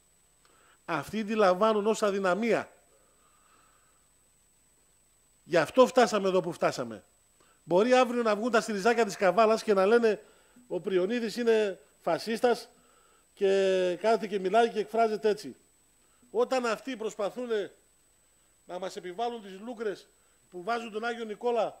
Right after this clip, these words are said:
στα γεννητικά τους όργανα, αυτό δεν λέγεται φασισμός;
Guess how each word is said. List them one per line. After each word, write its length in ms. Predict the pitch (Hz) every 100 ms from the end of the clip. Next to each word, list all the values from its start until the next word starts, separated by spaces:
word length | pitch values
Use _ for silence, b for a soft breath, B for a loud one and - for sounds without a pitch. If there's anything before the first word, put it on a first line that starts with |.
| _
στα 140 | - 208
γεννητικά 480 | 196 185 190 240 233
τους 140 | 214
όργανα, 380 | 247 233 220 180 - _ _ _ _ _ -
αυτό 200 | 262 214
δεν 180 | 208
λέγεται 360 | 190 202 202 202
φασισμός; 640 | 226 196 220 302 226 -